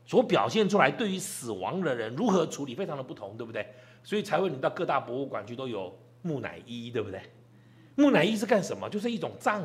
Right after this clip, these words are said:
礼嘛，是一种葬礼，每一个葬礼都不一样，有的重点放在安慰存活的人，这是最少的。大部分的重点是让死者可以走得很好，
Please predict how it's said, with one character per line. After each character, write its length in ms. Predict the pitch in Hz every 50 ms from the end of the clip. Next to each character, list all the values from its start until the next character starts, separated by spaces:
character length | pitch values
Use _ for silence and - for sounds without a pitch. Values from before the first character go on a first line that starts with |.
| 117 90 82
礼 80 | 82 - - -
嘛， 60 | - - - - _ _ _ _ _ - - - -
是 100 | - 254
一 60 | 226
种 160 | 151 120 107 110
葬 280 | - 254 202 147 117 98
礼， 140 | 90 87 - - - -
每 160 | - 135 160 254
一 60 | 277
个 100 | 269 226
葬 240 | - 277 233 185 143
礼 80 | 120
都 240 | 117 151 156 160 165 160 - - - -
不 80 | 262
一 140 | 214 156 143
样， 180 | 185 190 139 - - - - - - -
有 120 | 165 165
的 80 | 170 226
重 240 | - - 302 262 180
点 140 | 147 143
放 140 | 135 190 180
在 240 | 175 156 143 - -
安 180 | - 220 233 240
慰 120 | 247 220 165
存 340 | 135 - - 117 113 175 208
活 240 | - - 107 98
的 140 | 107 110 98
人， 160 | 92 85 82 - - - - _ _ _ _ _ _ _
这 80 | - 196
是 80 | 147
最 120 | 131 165 165
少 180 | - - - - -
的。 80 | - - - _ _ _ _ _ _ _ _ _ _ _ _ _ _ _ _ _ _ _ _ _ _ _ _ _ _ _ _ _ -
大 180 | 277 262 254
部 120 | 233 233 240
分 80 | 226
的 80 | 196 185
重 280 | - - 254 220 170 143
点 160 | 127 120 113
是 160 | - - 185
让 200 | 185 180 156 143
死 440 | 123 - - - - 110 117 180 220
者 220 | 185 - 127 113 101
可 120 | - -
以 80 | 139 131
走 240 | 123 - - 87 -
得 80 | - 90
很 180 | - - 120 131
好， 260 | - 95 - -